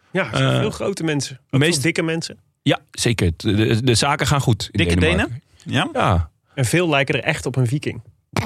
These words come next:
Speaker 1: Dat viel me ook op.
Speaker 3: Net als Ricoberto Uran.
Speaker 1: Ja.
Speaker 2: Ja, ja, zeker. Ja. Die,
Speaker 1: Maar ze
Speaker 2: die,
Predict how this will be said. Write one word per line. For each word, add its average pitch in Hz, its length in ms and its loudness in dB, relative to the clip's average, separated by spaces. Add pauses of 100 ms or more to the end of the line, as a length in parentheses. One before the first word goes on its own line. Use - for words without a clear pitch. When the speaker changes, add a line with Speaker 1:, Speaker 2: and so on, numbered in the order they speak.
(280)
Speaker 1:
Dat - 220 -10
viel 160 140 -4
me 143 80 -2
ook 110 160 -4
op. 82 220 -10
Speaker 3:
Net 120 200 -2
als 110 120 0
Ricoberto 113 800 2
Uran. 110 280 0
Speaker 1:
Ja. 143 180 0 (240)
Speaker 2:
Ja, 117 240 2 (120)
ja, 127 360 2
zeker. 139 400 2
Ja. 85 120 4
Die, 95 100 2
Speaker 1:
Maar 117 100 -4
ze - 60 -8
Speaker 2:
die, 113 180 2